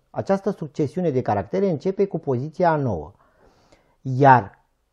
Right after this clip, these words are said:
pentru înregistrarea Marin Ion se observă că această succesiune de caractere începe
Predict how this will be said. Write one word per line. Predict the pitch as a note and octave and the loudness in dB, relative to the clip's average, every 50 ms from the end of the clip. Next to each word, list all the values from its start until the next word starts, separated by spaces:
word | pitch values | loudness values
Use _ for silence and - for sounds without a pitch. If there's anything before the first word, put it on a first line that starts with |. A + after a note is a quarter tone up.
| _ _ | _ _
pentru | - C3+ C3+ C#3 C#3 C#3 C#3 C3 | 2 2 2 2 2 0 0 0
înregistrarea | B2+ B2 B2 A#2 A2 B2 A2+ A2+ F3+ G#3+ A#3 A3+ G#3+ | 2 2 0 0 0 -4 -2 2 4 6 6 6 4
Marin | E3+ D3 C3+ C3 C3+ F3+ G3 | 4 2 2 2 2 2 2
Ion | F#3+ C#3+ A#2 G#2 F2+ E2 F#2+ C#3+ G3 A3+ - | 2 0 0 -2 -2 -4 -4 -6 -6 -8 -12
se | _ _ - F3+ | _ _ 0 2
observă | E3 C3+ B2+ - - - G#3 A3+ A3+ F#3 E3 C#3+ B2 | 2 2 2 -2 -2 0 0 0 2 2 2 2 2
că | - - - C#3+ C3+ A#2+ G2+ - - _ _ - - | 0 -2 0 0 0 0 0 -6 -18 _ _ -20 -12
această | - - A#2 - F3 F3+ F#3 F3+ - | -8 -8 -4 2 2 2 2 2 -2
succesiune | D3 - - D3 B2+ - - B2+ A2 - F#3+ F3 | -4 -2 -2 -8 -8 -4 -6 -4 -4 -2 -4 -2
de | C#3 C3 | -2 -2
caractere | - - G#2 F#2+ F2 - - F3 - G3 F#3+ F#3+ - _ _ - | 0 0 -2 -4 -4 -6 -4 -2 -2 -2 -2 -4 -8 _ _ -10
începe | D3+ D3 C3+ A#2 - - C#3+ D3+ D3 D#3 D#3 D3+ | -6 -6 -6 -6 -4 -2 -2 -2 0 2 2 2